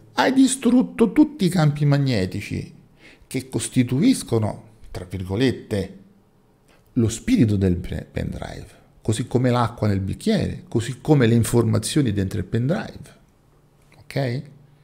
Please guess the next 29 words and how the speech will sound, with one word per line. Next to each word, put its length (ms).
Lo 140
spirito 480
dentro 360
l'essere 400
umano, 720
io 200
ho 20
spiegato 680
che 180
cos'è 520
lo 100
spirito 600
e 100
che 180
cos'è 400
l'anima. 720
L'anima 760
è 80
molto 320
legata 360
al 60
concetto 460
di 160
animale, 680
ossia 400
quello 260
che 200
è 40
animato. 720